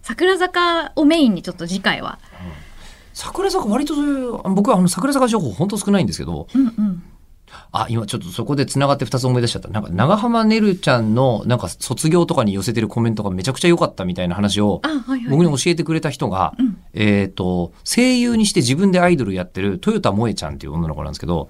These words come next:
Speaker 1: はいはいはい。
Speaker 2: あの、もう女オタの中の最強クラスなんですよ。
Speaker 1: うん。へー。
Speaker 2: マジ素晴らしい。
Speaker 1: わ、
Speaker 2: 本当に。
Speaker 1: ちょっとそれ、
Speaker 2: ね。
Speaker 1: その話も聞きたいですね。
Speaker 2: 私が知る限りで最強のアイドル論客だと思うんですけど、ね、本人がアイドルできるしっていう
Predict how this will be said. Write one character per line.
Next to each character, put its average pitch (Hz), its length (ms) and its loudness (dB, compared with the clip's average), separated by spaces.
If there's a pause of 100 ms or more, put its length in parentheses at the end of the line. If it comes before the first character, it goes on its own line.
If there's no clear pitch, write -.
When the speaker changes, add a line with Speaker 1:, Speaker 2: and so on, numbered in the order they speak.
Speaker 1:
は 226 100 0
い 202 40 -2
は 185 120 -10
い - 20 -10
は 175 60 -12
い。 - 40 -20 (220)
Speaker 2:
あ 127 140 0
の、 127 280 2
も 180 160 4
う - 60 -4
女 240 420 4
オ 185 140 -2
タ 196 100 2
の 185 140 4
中 131 200 0
の 101 300 -8
最 196 300 0
強 214 240 2
ク 190 140 -2
ラ 170 100 2
ス 90 160 -8 (280)
な 127 200 2
ん 110 100 4
で 87 80 -4
す - 140 -4
よ。 69 100 -8 (160)
Speaker 1:
う - 20 -6
ん。 247 40 -2
へ 302 880 0
ー。 233 100 -12
Speaker 2:
マ 185 220 0
ジ 170 120 -4
素 - 180 -8
晴 110 140 -6
ら 90 60 -10
し - 120 -6
い。 - 160 -18 (480)
Speaker 1:
わ、 254 180 -6
Speaker 2:
本 190 260 4
当 151 140 0
に。 113 160 -2
Speaker 1:
ち - 60 -14
ょ - 40 -16
っ - 80 -18
と - 80 -20
そ 208 140 -10
れ、 233 140 -4
Speaker 2:
ね。 147 340 -4
Speaker 1:
そ - 120 0
の 240 120 4
話 233 280 4
も 170 60 -6
聞 170 40 -14
き - 180 -16
た 226 120 0
い 170 40 0
で 147 60 -8
す - 120 -12
ね。 - 60 0
Speaker 2:
私 180 240 2
が 180 80 2
知 165 100 2
る 170 60 4
限 147 160 2
り 101 40 0
で 98 60 -2
最 139 220 0
強 151 140 4
の 135 100 4
ア 139 60 4
イ 139 40 4
ド 139 80 4
ル 127 80 6
論 131 140 6
客 82 180 -2
だ 80 80 -12
と - 80 -12
思 73 120 -6
う - 20 -6
ん - 20 -8
で 71 40 -10
す - 40 -16
け - 60 -12
ど、 69 180 -10 (400)
ね、 78 280 -12
本 135 180 4
人 110 100 4
が 85 80 0
ア 101 60 2
イ 107 40 0
ド 92 60 -4
ル 87 60 -8
で 98 100 -10
き 104 120 -4
る 101 80 0
し - 200 -6
っ - 40 -20
て - 100 -16
い - 100 -14
う - 100 -16